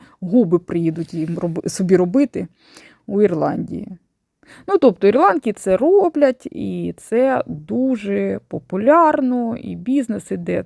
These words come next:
ціла бізнес-індустрія. В кожному, і в Літеркіні, і в Доніголі. "Роби не хочу" називається. Ну, це по Доніголу. Може, це Донігол тільки? А, і там Дублін, е,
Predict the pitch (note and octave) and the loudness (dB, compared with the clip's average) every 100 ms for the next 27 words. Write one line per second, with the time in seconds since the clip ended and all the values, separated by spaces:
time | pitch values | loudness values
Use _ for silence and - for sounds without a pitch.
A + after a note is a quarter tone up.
0 | _ - E4 E4+ G#3+ E3 A#3 G3+ G3 G3 | _ 2 4 4 2 0 -2 -2 -6 -8
1 | F3+ F3 G3+ - - E3+ F3 - - - | -10 -8 -10 -10 -10 -8 -8 -12 -20 -20
2 | _ _ _ D4+ C4+ G#3+ A#3+ E4 D#4 - | _ _ _ 4 4 4 4 4 4 2
3 | C4 - E3+ F3 G#3+ E4+ C4 C#4+ B3+ G3+ | -2 -2 -6 -2 -2 0 0 2 2 0
4 | F#3 F#3 G3 C#4 D4 F4+ D#4+ - F3 - | -2 -2 0 2 2 0 -2 -6 -12 -12
5 | F#3 F3+ E3 F3 - - - - F3+ _ | -12 -10 -12 -14 -14 -16 -18 -18 -18 _
6 | - E3+ - - F#3 E3+ F#3+ A#3 D#3 E3+ | -10 -8 -8 -4 -2 0 0 -2 -4 -8
7 | F3 F#3+ G3 A3+ A#3+ A#3 C4 B3+ C#4 D4+ | -10 -4 0 0 0 0 4 4 6 4
8 | - F3+ - G3 - _ _ _ _ _ | 0 -8 -12 -20 -20 _ _ _ _ _
9 | - - G3 G3 C4 B3 C4 F#3 F#3 - | -12 4 6 8 6 4 2 0 -6 -6